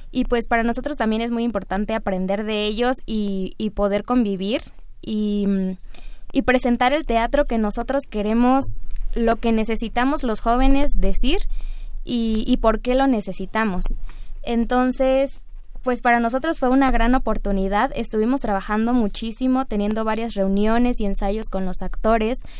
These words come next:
y con los bailarines también. Y pues se logró esto, conjuntar todo esto y pre-, poderlo presentar también después de, de nuestra primera presentación en el fitu.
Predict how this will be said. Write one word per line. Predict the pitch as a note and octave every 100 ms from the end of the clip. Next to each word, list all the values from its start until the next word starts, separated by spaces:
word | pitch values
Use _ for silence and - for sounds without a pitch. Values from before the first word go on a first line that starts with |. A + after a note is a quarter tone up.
| - -
y | A3 G#3+
con | G#3+
los | G3+ G3
bailarines | G3 F#3+ F#3+ A3 B3
también. | - G3 G3+ A3+ E4+ - - - - - - -
Y | C4 B3+ B3
pues | B3 B3+
se | B3+
logró | B3 A#3+ B3+ D4 D4
esto, | D4+ - E4+
conjuntar | C4 A3+ G#3+ G#3+ A3
todo | - C4 C4
esto | B3 B3+ - C#4+
y |
pre-, | - G#3+ G#3
poderlo | - A3+ B3 C#4+
presentar | C#4 G#3+ G3 G3+ A#3 -
también | A3+ A3+ A#3+ C4
después | A#3+ A3 A3+ A#3
de, | B3 B3 A3 G3+ -
de | A3
nuestra | G#3+ G#3 G3+
primera | G#3 G#3 G#3+ A#3
presentación | G#3 G3+ F#3+ F#3+ G3 G#3+
en | A3
el | G3
fitu. | G#3 A3+ A#3+ C4+